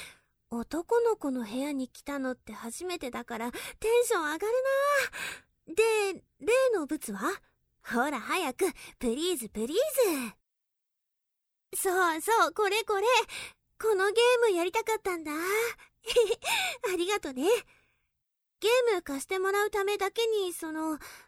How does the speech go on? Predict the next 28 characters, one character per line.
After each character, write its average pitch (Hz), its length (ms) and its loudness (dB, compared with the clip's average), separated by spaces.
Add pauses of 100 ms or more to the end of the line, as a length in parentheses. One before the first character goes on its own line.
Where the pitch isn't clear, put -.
(500)
屋 403 260 0
に 370 220 -2
押 269 140 -6
し - 140 -12
か 339 140 -10
け 294 120 -12
て - 120 -14
き - 100 -20
て 240 120 -12
さ。 269 240 -10 (1600)
え、 339 280 -8 (800)
え - 0 -
ー 349 400 -6
っ - 40 -20 (320)
と、 - 80 -10 (1300)
え - 60 -14
ー 453 200 -2
っ - 60 -20
と、 466 240 0
そ 427 160 -2
の、 415 100 2
う 381 40 2
ん、 - 60 -6 (1900)
あ 370 120 -2
り 466 160 2
が 403 160 -2
と 320 140 -8
う。 285 40 -4